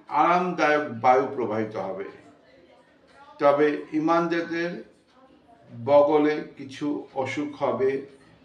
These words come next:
এবং তারা মারা যাবে।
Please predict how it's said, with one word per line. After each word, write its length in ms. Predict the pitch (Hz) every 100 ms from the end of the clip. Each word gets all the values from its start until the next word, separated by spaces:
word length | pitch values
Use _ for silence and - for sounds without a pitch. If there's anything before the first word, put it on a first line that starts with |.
| -
এবং 360 | 120 135 151
তারা 380 | - 127 123 131 - - - - _ _ _ _ _ - - - _ _ - - _ -
মারা 300 | 123 131 131
যাবে। 360 | 113 98 85